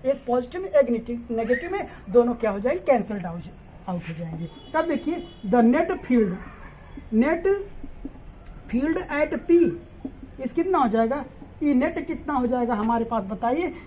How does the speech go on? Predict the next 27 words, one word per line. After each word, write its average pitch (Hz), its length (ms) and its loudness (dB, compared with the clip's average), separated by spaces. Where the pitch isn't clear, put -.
कितना 311 260 -2
हो 226 140 4
जाएगा? 220 460 0
ई 320 220 4
वन 269 320 2
plus 262 220 -2
कितना 233 320 -6
हो 220 180 -2
जाएगा? 226 340 0
Sorry, 160 320 -10
कितना 320 280 4
है 359 140 4
इधर? 254 280 2
E 254 120 -4
one 339 360 2
cos 269 160 6
theta 302 320 0
plus 285 200 -2
कितना 349 280 -6
हो 311 120 2
जाएगा? 262 420 2
ई 240 120 0
टू 277 180 -4
cos 226 220 0
theta 262 360 -6
ना। 262 120 2
अब 190 80 -6